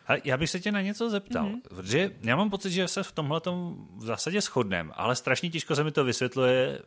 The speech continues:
Speaker 1: vlastně vidícím a nikdy jsem nepřišel na to, jestli se to dá nějak stručně shrnout, jo. Protože moje stručné shrnutí zní jako naprosta, naprostý protimluv. Jo, to je takový oxymoron v prášku vyloženě.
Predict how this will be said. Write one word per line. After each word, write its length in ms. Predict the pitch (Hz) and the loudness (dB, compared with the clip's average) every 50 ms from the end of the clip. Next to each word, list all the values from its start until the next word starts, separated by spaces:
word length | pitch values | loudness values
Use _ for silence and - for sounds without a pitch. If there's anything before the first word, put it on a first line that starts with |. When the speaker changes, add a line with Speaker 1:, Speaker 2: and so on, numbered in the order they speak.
| - - | -10 -6
Speaker 1:
vlastně 360 | 101 104 - - - 135 120 | -6 -4 -4 -4 -6 -6 -6
vidícím 600 | 104 98 98 101 98 - - - 101 101 101 101 - | -6 -6 -6 -8 -8 -6 -4 -2 -2 -2 -2 -4 -6
a 360 | - 92 95 95 95 95 98 - - - - - - - _ - | -6 -4 -2 -2 -2 -2 -4 -6 -12 -20 -20 -20 -20 -14 _ -10
nikdy 220 | 113 135 156 190 | -6 -4 -2 -2
jsem 160 | 185 - 180 | -2 0 -2
nepřišel 360 | - - - - 170 - 147 107 | -2 -2 -2 -4 -4 -2 -4 -4
na 100 | 85 85 | -4 -2
to, 80 | - | -2
jestli 260 | 131 123 - - 131 | -4 -2 -4 -4 -6
se 120 | - - 131 | -6 -6 -6
to 100 | - 123 | -6 -4
dá 300 | 101 98 98 107 113 113 | 0 0 2 2 0 0
nějak 320 | 87 107 107 110 107 - - | -2 -4 -6 -6 -6 -6 -8
stručně 500 | - - - 101 95 - - - 113 104 | -8 -6 -8 -8 -8 -6 -4 -2 -2 0
shrnout, 680 | - - - - 87 87 82 - 82 85 _ - - | -2 -2 -4 -6 -6 -6 -8 -10 -12 -16 _ -14 -14
jo. 140 | - - - - - - - - - - _ _ - | -14 -14 -16 -20 -20 -20 -20 -20 -20 -20 _ _ -8
Protože 380 | 101 104 - 123 127 127 - - - - | -8 -6 -4 -2 0 0 -2 -2 -6 -12
moje 360 | 85 104 110 117 147 196 220 | -14 -8 -4 0 2 4 4
stručné 340 | 208 214 214 190 - - 208 | 4 2 -2 -2 0 0 0
shrnutí 600 | 185 - - 120 127 135 139 135 - 156 156 147 | 0 0 0 0 0 0 -2 -2 -2 -2 -2 0
zní 300 | 127 117 117 127 135 139 | 0 -2 -2 -2 0 0
jako 260 | 143 131 - - 143 | 0 0 0 0 0
naprosta, 680 | 131 123 - 131 127 123 - - - 135 127 123 127 123 120 123 123 120 104 104 | 0 0 2 2 0 0 0 0 0 2 2 2 2 2 0 0 -2 -4 -4 -4
naprostý 400 | 110 107 - 127 127 - 143 123 | -4 0 2 2 4 4 4 4
protimluv. 600 | 113 110 - - 104 87 69 - - - - _ _ - - - - - _ - | 4 2 2 0 0 -2 -4 -8 -14 -18 -20 _ _ -20 -20 -20 -20 -20 _ -4
Jo, 120 | 98 98 104 | -2 -2 0
to 80 | - | 0
je 60 | 107 | -2
takový 240 | 104 107 - 117 110 | -2 -2 0 2 2
oxymoron 680 | 104 101 - - 120 107 110 107 104 110 110 110 104 | 2 0 0 0 2 4 4 4 4 4 4 2 0
v 320 | 95 - - - - - - | -2 -6 -10 -14 -14 -16 -4
prášku 400 | - 107 95 95 - - - 87 | 2 4 4 4 2 -2 -6 -6
vyloženě. 360 | 80 78 78 73 78 78 | -6 -4 -6 -6 -8 -10